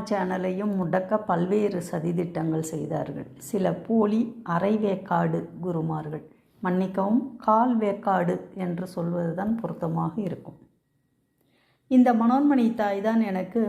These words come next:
மனோதிடத்தை கொடுத்தாள். இந்த பிரபஞ்ச தாயின்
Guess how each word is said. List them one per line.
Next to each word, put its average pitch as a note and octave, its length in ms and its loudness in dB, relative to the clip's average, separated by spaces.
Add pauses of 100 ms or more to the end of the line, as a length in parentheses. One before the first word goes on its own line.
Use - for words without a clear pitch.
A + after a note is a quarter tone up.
மனோதிடத்தை G#3 800 2
கொடுத்தாள். E3 520 -4 (1300)
இந்த B3+ 260 8
பிரபஞ்ச C4 600 6
தாயின் A#3+ 420 6